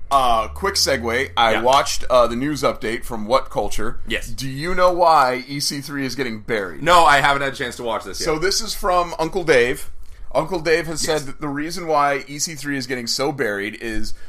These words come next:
Speaker 1: they knew
Speaker 2: I would love to know.
Speaker 1: they
Speaker 2: Yeah.
Speaker 1: know that De-, they knew that Dean Ambrose was on the way out.
Speaker 2: Yeah.
Speaker 1: They tried to book him against Nia Jax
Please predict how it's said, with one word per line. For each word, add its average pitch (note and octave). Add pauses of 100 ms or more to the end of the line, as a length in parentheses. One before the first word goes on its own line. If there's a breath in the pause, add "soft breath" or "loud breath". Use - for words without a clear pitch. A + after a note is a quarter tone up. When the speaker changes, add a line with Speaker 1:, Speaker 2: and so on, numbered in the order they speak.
(120 soft breath)
Speaker 1:
they C#3+
knew -
Speaker 2:
I A#2
would A#2
love A2+
to A#2+
know. F#2+
Speaker 1:
they C#3
Speaker 2:
Yeah. C#3
Speaker 1:
know E3
that G3+
De-, -
they C3
knew D3
that F3+
Dean D#3
Ambrose C3+
was A#2
on A2
the G#2+
way F#2+
out. -
Speaker 2:
Yeah. B2+ (320 soft breath)
Speaker 1:
They A#2+
tried E3
to E3
book D3+
him D3+
against B2+
Nia A#2+
Jax G#2